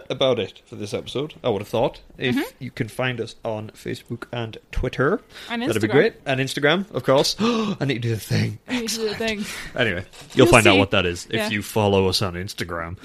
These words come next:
Speaker 2: Uh-huh.
Speaker 1: Um, so yeah,
Speaker 2: Let's
Speaker 1: follow
Speaker 2: plug.
Speaker 1: us on Facebook, Twitter, Instagram for updates and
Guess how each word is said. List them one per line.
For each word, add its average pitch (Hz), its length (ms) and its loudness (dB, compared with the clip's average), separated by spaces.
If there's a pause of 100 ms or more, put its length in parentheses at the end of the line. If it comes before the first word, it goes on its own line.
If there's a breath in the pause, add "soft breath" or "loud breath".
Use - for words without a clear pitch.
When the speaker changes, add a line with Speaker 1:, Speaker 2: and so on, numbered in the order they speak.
(100)
Speaker 2:
Uh-huh. 240 80 -4
Speaker 1:
Um, 110 560 0 (200)
so 135 480 6
yeah, 117 180 2
Speaker 2:
Let's 101 120 -2
Speaker 1:
follow 156 140 6
Speaker 2:
plug. 147 80 8
Speaker 1:
us 139 140 0
on 123 40 -8
Facebook, 131 340 2
Twitter, 117 220 0
Instagram 110 540 -4
for 104 320 -2
updates 110 600 0
and 95 320 -8